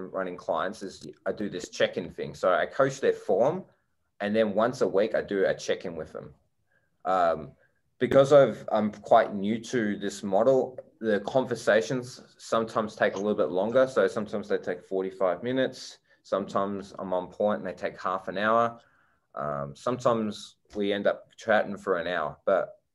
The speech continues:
all the people that I work with, I have relationships with these people. So it's kinda hard to, I'm finding the new challenge now is how do I get it right down to twenty minutes?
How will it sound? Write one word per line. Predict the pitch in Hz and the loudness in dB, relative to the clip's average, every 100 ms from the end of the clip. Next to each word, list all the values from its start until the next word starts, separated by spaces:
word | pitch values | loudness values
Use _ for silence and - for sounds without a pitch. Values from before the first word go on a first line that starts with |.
| _ _ _ | _ _ _
all | 113 131 139 | 4 6 6
the | 123 110 - | 8 8 6
people | 117 107 104 | 0 -2 2
that | 98 | 2
I | 90 | 4
work | 90 107 135 | 2 2 0
with, | 120 - - | -4 -6 -8
I | 87 | -2
have | 110 101 | -2 -2
relationships | 78 80 - 82 - - | -2 -2 -4 -12 -14 -14
with | 87 | -16
these | 82 80 | -14 -10
people. | 87 76 | -8 -8
So | - | -8
it's | 80 - | -10 -8
kinda | 113 95 | -4 -2
hard | 85 92 90 - | 0 0 0 0
to, | 92 80 - _ - _ - | -2 -2 -8 _ -20 _ -8
I'm | 87 | 0
finding | 107 101 98 | 2 2 0
the | 92 | -4
new | 95 101 101 | -4 -4 -2
challenge | 107 90 87 | 0 0 0
now | 98 90 | -2 -2
is | 87 | -4
how | - 104 101 | -4 0 2
do | 101 | 2
I | 87 | 2
get | 95 | 0
it | 90 | -2
right | 85 101 - | 0 -2 -2
down | 98 87 | -4 -6
to | 87 - | -8 -10
twenty | - 98 | -6 -4
minutes? | 90 98 90 90 - - | -4 -4 -4 -6 -12 -20